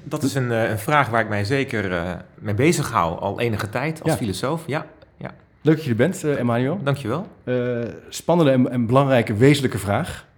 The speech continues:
Speaker 2: Ehm, ik wilde eigenlijk beginnen om even kort terug te blikken op jou, op jouw loopbaan en jouw, hoe jij in aanraking bent gekomen met deze vraag. Want je bent ook wiskundige.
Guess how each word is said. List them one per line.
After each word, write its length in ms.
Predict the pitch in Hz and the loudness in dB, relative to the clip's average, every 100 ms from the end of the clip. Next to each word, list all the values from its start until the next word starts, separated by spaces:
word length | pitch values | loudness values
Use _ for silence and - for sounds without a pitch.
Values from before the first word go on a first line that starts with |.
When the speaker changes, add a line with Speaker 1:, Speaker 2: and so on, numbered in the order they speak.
| _ - - - _ - | _ -20 -20 -20 _ -6
Speaker 2:
Ehm, 320 | 127 131 127 135 131 - | -2 0 0 -2 -4 -12
ik 160 | - 131 | -12 -4
wilde 220 | 160 185 | 0 0
eigenlijk 420 | 156 143 143 131 | 0 -2 -6 -8
beginnen 520 | 127 127 226 196 196 - - | -6 -2 0 2 0 -6 -12
om 200 | 151 143 | -6 -4
even 300 | 143 170 151 | -2 -4 -4
kort 220 | - 190 - | -4 -4 -4
terug 140 | 180 | -4
te 80 | 147 | 0
blikken 240 | 160 - | 0 0
op 120 | 147 | -2
jou, 260 | 151 143 143 | 2 2 2
op 100 | 139 | 0
jouw 160 | 139 127 | 0 2
loopbaan 460 | 170 175 135 127 | 2 4 2 2
en 100 | 131 | 0
jouw, 400 | 131 127 127 120 - | 0 0 0 -4 -8
hoe 140 | 139 | -2
jij 120 | 156 | 0
in 120 | 135 - | 0 0
aanraking 380 | 175 156 156 | 0 -2 -2
bent 140 | 143 135 | 0 0
gekomen 240 | 139 139 | 2 2
met 100 | 131 | 2
deze 160 | 131 117 | 0 0
vraag. 120 | 156 | -2
Want 120 | 123 | 0
je 60 | 143 | 0
bent 160 | 170 | 0
ook 120 | 170 127 | 0 0
wiskundige. 500 | 117 - 175 98 | 0 0 -2 -2